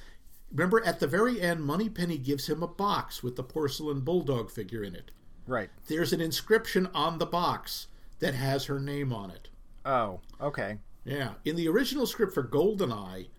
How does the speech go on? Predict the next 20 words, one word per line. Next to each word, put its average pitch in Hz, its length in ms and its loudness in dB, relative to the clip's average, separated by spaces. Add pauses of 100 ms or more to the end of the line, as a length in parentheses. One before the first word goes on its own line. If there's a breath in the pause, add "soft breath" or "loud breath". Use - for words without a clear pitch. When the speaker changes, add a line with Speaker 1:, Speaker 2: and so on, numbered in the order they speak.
(680 soft breath)
Speaker 1:
uh, 143 200 -4
it 139 140 -2
said 160 240 0
that 165 120 -2
her 147 120 2
name 147 160 0
was 123 120 2
Barbara 139 540 2
Maudsley, 117 840 -2 (400)
but 131 300 0 (240)
early, 151 280 4 (220)
early 180 260 6
drafts 156 320 4
of 139 80 0
the 139 100 2
script 143 340 2 (240 loud breath)
are 190 100 6
not 208 320 4
considered 139 680 -2
canon. 110 680 0